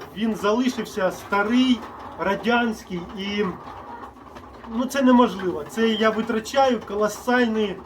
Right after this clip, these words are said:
колосальний час, свій час дорогоцінний на цю пошту. Ну, немає чого робити, тому що нова пошта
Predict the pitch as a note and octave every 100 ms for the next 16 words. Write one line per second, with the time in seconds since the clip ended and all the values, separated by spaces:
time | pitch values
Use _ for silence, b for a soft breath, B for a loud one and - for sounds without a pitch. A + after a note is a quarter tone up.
0 | - - - - - - F3+ F#3+ F#3+ A3+
1 | A3 G3 F3+ - A3+ A3+ - - - -
2 | F#3+ A3+ F#3+ - G3 F#3+ E3+ F3 - F3+
3 | F3+ F#3 - A3+ A3 G3 E3+ C#3 - -
4 | - - - - - - - F3+ F#3 G#3+
5 | G#3 D#3 C3+ - - - F3+ A3+ C4 A#3+
6 | A#3 B3 A3+ A3+ A3+ A3 G#3+ F3 A#3 A#3+
7 | G3+ F#3+ - G3 F3+ E3+ - - - -
8 | - - - - - - - - - -
9 | - E3 F#3+ A3 G#3+ G#3+ - F#3+ F3+